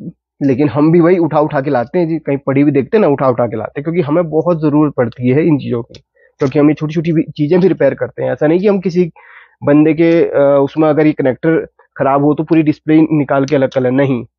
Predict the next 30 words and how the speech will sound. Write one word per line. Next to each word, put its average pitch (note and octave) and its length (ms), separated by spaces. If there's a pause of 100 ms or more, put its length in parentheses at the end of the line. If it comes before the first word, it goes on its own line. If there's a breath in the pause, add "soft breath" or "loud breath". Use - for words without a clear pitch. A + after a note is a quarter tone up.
हम C3+ 140
connector C#3+ 360
ख़राब E3 220
है G3+ 60
तो A3 80
कनेक्टर D3+ 440
ही E3+ 160
नया D#3 200
लगा A#2+ 220
रहे A#2 140
हैं। - 120 (460 soft breath)
ऐसा C#3 180
नहीं D3 140
कि E3+ 80
यार F3 100
किसी, E3 200
हम C#3 400
तो F3 320 (240)
भाई D3+ 140
customer D3 380
को D#3 120 (180)
full E3 120
support B2 360
करते B2+ 220
हैं, C#3 140 (760)
हम B2 120
चाहते D3 260
हैं G3+ 80
कि A3 60
यार A3 120